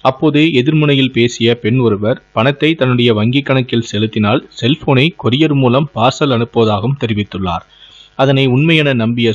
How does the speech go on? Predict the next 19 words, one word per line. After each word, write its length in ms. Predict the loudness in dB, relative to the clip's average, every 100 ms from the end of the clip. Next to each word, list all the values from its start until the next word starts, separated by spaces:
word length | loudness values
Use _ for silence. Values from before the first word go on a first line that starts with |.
| -2
சுதாகர், 460 | -2 -2 0 -4 -4 -14 -20 -18 -2
PhonePe 400 | 0 2 2 0
மூலமாக 680 | 2 2 2 0 0 -2 -2
இருபத்தெட்டு 720 | -2 0 0 -2 -2 0 2
ஒண்ணு 120 | 2 2
இரண்டாயிரத்தி 480 | 0 0 0 -2
இருபத்தி 360 | -4 -2 -2 -2
ஒண்ணு 240 | 0 0
அன்று 420 | 0 -2 -2 -4 -2
பத்தொன்பதாயிரத்தி 800 | -4 -2 0 2 2 0 -2 -2
ஐந்நூறு 380 | -2 0 0 -2
ரூபாயும், 500 | -4 -6 -6 -4 -6 -2
மறுநாள் 480 | 0 2 2 2 0
இருபத்தி 360 | -2 -2 0
ஒன்பது 460 | -2 0 0 2 2
ஒண்ணு 140 | 2
இரண்டாயிரத்தி 520 | 2 2 0 0 -2 -4
இருபத்தொன்னு 380 | -4 -2 -2 -2
அன்று 360 | -2 -4 -6